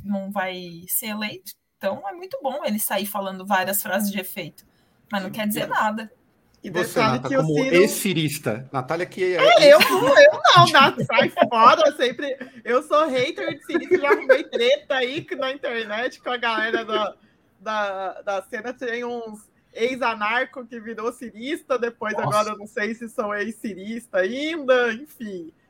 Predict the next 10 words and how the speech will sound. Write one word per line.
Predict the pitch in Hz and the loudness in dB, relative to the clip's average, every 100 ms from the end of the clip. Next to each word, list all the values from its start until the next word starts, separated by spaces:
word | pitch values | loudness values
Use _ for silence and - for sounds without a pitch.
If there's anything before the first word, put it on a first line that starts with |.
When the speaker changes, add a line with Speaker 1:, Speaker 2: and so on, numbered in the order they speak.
| _ | _
Speaker 2:
Eu | 185 190 190 196 208 247 247 | -6 -6 -4 -4 -4 -6 -6
fui | 247 247 | -4 -2
bloqueada | 202 240 247 240 214 233 | -2 -2 -2 -2 0 -2
por | 247 240 | -2 -2
vários | 220 226 285 | -2 -2 -6
ciristas | - 294 285 302 - 254 240 | -8 -8 -6 -6 4 4 6
aí | 233 233 | 2 0
por, | 240 254 | 0 2
<laughs> | 311 - - - 587 - - 294 - | 2 -2 -20 -20 -20 -20 -16 -14 -4
por | 269 233 233 214 | -4 -4 -6 -8